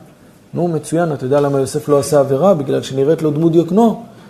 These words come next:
אדם יגיד, "ואתה יודע למה הוא, האדם הזה חטא?" כי לא נראית לו דמות יוקנו.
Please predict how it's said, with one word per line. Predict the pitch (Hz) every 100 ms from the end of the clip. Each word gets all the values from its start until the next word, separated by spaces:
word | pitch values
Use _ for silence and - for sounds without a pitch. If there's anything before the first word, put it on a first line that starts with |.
| - -
אדם | 123 160
יגיד, | 156 127 139 131
"ואתה | 131 123 127
יודע | 131 143
למה | 143 139
הוא, | 131 131 135 135
האדם | 127 139
הזה | 131 127
חטא?" | 127 123 202
כי | - 165
לא | 240
נראית | 285 170 131
לו | 143
דמות | 135 156
יוקנו. | 170 165 175